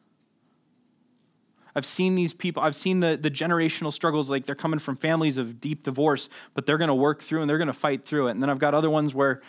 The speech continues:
no, they just, they, they didn't do it. They couldn't do it or whatever. And, and so, and, and I'm not really sure if there is resolution for me on that one yet,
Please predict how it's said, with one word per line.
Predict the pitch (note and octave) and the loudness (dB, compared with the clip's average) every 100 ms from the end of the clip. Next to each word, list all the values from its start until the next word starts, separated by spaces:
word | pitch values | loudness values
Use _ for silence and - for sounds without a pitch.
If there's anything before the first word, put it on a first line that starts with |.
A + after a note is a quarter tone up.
| - _ - | -20 _ -4
no, | A#2+ B2 | -2 0
they | B2 | -2
just, | B2 - _ _ | -6 -12 _ _
they, | B2 G2 - _ | -4 -4 -10 _
they | A#2 | -8
didn't | A#2 B2+ B2 | -2 0 0
do | B2 A#2 | 0 -2
it. | G#2 - _ _ _ _ _ _ _ | -4 -10 _ _ _ _ _ _ _
They | A2 | -8
couldn't | C#3+ B2+ A#2 | -4 -2 -2
do | A#2 | -2
it | A2 - _ _ _ _ _ _ _ - | -4 -8 _ _ _ _ _ _ _ -8
or | |
whatever. | B2 B2 A#2+ | -2 0 0
And, | A#2+ C#3 | 0 0
and | C#3+ D3 | 0 0
so, | - D#3+ | 2 2
and, | - C#3+ C#3 - | 2 0 -2 -2
and | D#3+ E3+ | 0 2
I'm | G3 | 4
not | A3+ G3+ | 4 4
really | G3+ E3 | 4 2
sure | - G3 F3+ E3 D#3 C#3 - _ _ _ _ _ _ _ | 0 2 4 4 2 0 -10 _ _ _ _ _ _ _
if | D3+ | 0
there | - B2 | 2 2
is | D#3+ C#3+ | 2 2
resolution | D3 C3+ B2+ C3+ - D#3+ | 2 2 0 0 -2 -4
for | C#3 A2 | -2 0
me | C3 G#3+ A3+ | 2 2 0
on | - A3 | 0 2
that | A#3 B3 | 2 2
one | B3+ | 2
yet, | B3 C#4 - | 2 0 -2